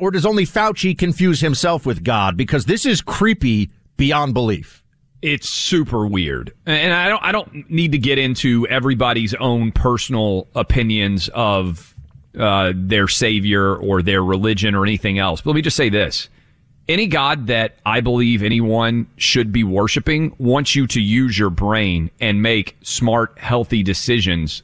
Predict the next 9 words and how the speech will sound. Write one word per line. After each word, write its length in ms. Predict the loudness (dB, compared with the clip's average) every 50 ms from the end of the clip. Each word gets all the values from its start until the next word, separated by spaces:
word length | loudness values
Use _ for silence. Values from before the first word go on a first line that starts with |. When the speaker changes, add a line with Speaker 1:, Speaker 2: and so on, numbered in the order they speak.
| _ _
Speaker 2:
for 380 | _ -2 0 2 2 2 2
you 400 | 0 0 0 2 2 2 0 0
and 200 | -2 -2 0 0
your 240 | 0 2 0 0 -2
family, 680 | -2 -4 -2 -2 0 0 0 0 0 0 0 -2 -2 -6 -10 -18 -20 -20 -20 _ _ -2
not 400 | 0 2 2 2 0 -2 -6 -8
to 320 | -4 -2 0 0 0 -2 -2
acquiesce 800 | -4 -4 -4 -4 -2 0 0 2 2 2 2 0 -2 -4 -6 -4
meekly 720 | -2 0 0 0 0 -2 -4 -2 0 2 2 2 0 -2